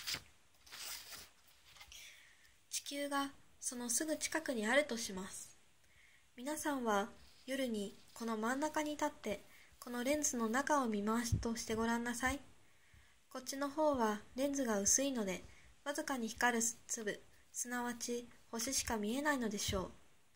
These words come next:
こっちやこっちの方はガラスが厚いので、光る粒、すなわち星がたくさん見えるの。見えそうの、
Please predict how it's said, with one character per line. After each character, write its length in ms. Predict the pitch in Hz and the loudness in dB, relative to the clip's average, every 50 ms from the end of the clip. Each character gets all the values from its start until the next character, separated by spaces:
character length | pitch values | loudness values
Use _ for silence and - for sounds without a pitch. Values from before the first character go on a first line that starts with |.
| _ - - - - - - - _ _ _ | _ -20 -20 -20 -20 -20 -20 -20 _ _ _
こ 80 | - 262 254 | -12 -12 -10
っ 40 | - | -8
ち 140 | - - | -4 0
や 120 | 320 302 277 | 0 0 0
こ 120 | - 247 | 0 -2
っ 20 | 233 | -2
ち 160 | - - 269 | -2 -2 0
の 120 | 277 285 | 0 -2
方 280 | 277 320 311 302 285 247 | 2 4 6 6 8 6
は 220 | 226 214 208 214 - - - - | 6 4 4 0 -4 -12 -10 -2
ガ 120 | - 214 | 2 2
ラ 100 | 220 240 | 2 2
ス 140 | 247 - 269 | 2 0 0
が 120 | 269 262 | 0 0
厚 240 | 262 262 - - 302 | 2 2 4 4 4
い 80 | 294 269 | 4 2
の 120 | 240 208 | 0 0
で、 200 | 190 175 - - - - - - - - - - - | 0 -2 -2 -4 -12 -20 -20 -20 -20 -20 -20 -20 -20
光 300 | - - - 285 277 254 | -8 -2 0 0 0 0
る 60 | 247 | -2
粒、 360 | - 254 240 226 208 208 214 - - - - | -2 -2 0 0 -2 -2 -2 -6 -14 -20 -10
す 180 | - - - 240 | -8 -8 -4 -4
な 140 | 247 247 247 | -2 -2 -2
わ 100 | 247 247 | -4 -4
ち 340 | 240 - - 240 240 247 - - - - - - - | -6 -6 -6 -6 -8 -8 -12 -16 -18 -18 -20 -14 -4
星 240 | 247 233 - 247 | -2 0 0 2
が 140 | 240 240 240 | 0 0 0
た 100 | 226 220 | 0 -2
く 80 | 226 - | -2 0
さ 220 | - - 277 285 | 2 2 2 4
ん 60 | 285 | 4
見 140 | 294 302 311 | 2 2 4
え 80 | 311 302 | 4 4
る 120 | 269 233 | 4 2
の。 160 | 220 190 - - - - - - - - - - - - - - - - - - - - - _ _ _ _ _ _ _ _ _ _ _ _ _ _ _ _ _ _ _ _ _ _ _ _ _ _ _ _ _ - | 0 -2 -4 -8 -12 -16 -16 -16 -14 -16 -18 -18 -18 -20 -20 -20 -20 -20 -20 -20 -20 -20 -20 _ _ _ _ _ _ _ _ _ _ _ _ _ _ _ _ _ _ _ _ _ _ _ _ _ _ _ _ _ -6
見 120 | 262 269 | -2 -2
え 60 | 285 269 | 2 2
そ 280 | - - 311 302 285 | 4 6 6 6 6
う 20 | 254 | 6
の、 220 | 233 208 185 | 4 0 -2